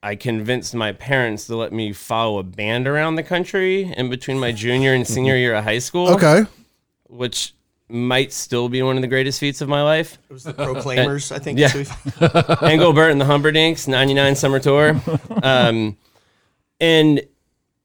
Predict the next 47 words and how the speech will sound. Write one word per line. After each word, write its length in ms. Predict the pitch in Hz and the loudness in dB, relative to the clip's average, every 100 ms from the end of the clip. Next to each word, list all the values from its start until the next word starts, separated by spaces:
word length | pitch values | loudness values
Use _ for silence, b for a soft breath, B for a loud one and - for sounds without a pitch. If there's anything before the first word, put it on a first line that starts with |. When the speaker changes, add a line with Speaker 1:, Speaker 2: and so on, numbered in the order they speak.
| _ _ | _ _
Speaker 1:
while 340 | 131 147 160 | 0 4 6
I 40 | |
was 160 | 151 143 | 6 6
out 160 | 139 131 | 4 4
on 80 | 123 | 2
the 100 | 135 | 2
road 400 | 214 170 147 139 | 4 6 6 4
with, 260 | 123 107 | 0 -4
with, 220 | 131 123 110 | -4 -4 -2
with 140 | 120 | -4
a 60 | 113 | 0
buddy 340 | 147 170 135 | 2 2 0
or 80 | 120 | 0
two 160 | 196 | 0
buddies 260 | 160 117 107 | 2 2 0
of 80 | 107 | 0
mine, 480 | 104 101 107 110 - - | 0 0 -2 -6 -14 -4
um, 680 | 110 110 107 107 104 101 95 _ _ _ _ _ _ - | 0 2 2 0 -2 -4 -8 _ _ _ _ _ _ -16
I, 100 | 110 - | -14 -6
I 100 | 135 | -2
think 180 | 147 156 | 2 4
it 40 | |
was 140 | 143 135 | 4 2
kinda 240 | 143 127 | 0 0
synonymous 680 | 117 117 117 123 123 117 110 | 0 -2 0 2 2 -2 -6
with 100 | 113 | -4
that 180 | 107 - | -4 -4
community 480 | 113 117 139 117 110 | -6 0 0 0 -2
was 200 | 104 98 | -6 -10
the 60 | 101 | -8
craft 400 | 113 95 - - | -4 -4 -8 -6
beer 300 | 113 107 92 | -2 -2 -4
scene, 320 | - 107 104 | -6 -4 -2
the 100 | 113 | -2
emerging 440 | 113 127 113 107 | 0 0 0 -4
craft 280 | 95 92 82 | -6 -8 -8
beer 160 | 90 85 | -14 -12
scene. 180 | - 104 | -8 -6
This 140 | 113 | -4
is 200 | 127 107 | -6 -6
the 120 | 104 | -8
summer 260 | 101 104 101 | -6 -4 -4
of 60 | |
nineteen 240 | 98 90 92 | -6 -8 -10
ninety-nine. 480 | 90 98 151 110 98 | -10 -4 -2 -2 0
Speaker 2:
Okay. 260 | 147 147 143 - _ _ _ _ | 2 4 2 0 _ _ _ _
Speaker 1:
Um, 640 | 117 117 113 107 104 101 98 | 0 2 4 4 2 -2 -6